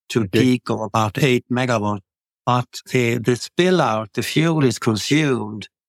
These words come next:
Speaker 1: So gradually the, f-, the fire size will be reduced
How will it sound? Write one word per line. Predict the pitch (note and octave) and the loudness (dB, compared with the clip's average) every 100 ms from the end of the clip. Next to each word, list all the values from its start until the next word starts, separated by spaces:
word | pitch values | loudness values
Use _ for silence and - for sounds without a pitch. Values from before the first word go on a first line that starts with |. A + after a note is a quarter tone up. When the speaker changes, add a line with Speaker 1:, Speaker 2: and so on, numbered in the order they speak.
| - | -12
Speaker 1:
So | - A2+ | -4 -2
gradually | G#2+ C3 D3+ C#3 C3 A2+ | 2 2 2 2 2 4
the, | G#2 A2 | 2 2
f-, | - - - | -2 -8 -12
the | G#2 | -4
fire | - D#3 | 0 0
size | C3+ B2 A#2 - | 2 2 2 0
will | A#2 G2+ | -2 0
be | A2 | -2
reduced | G#2 G#2+ A2+ C3+ B2 G#2+ - | -2 -2 2 4 2 0 -8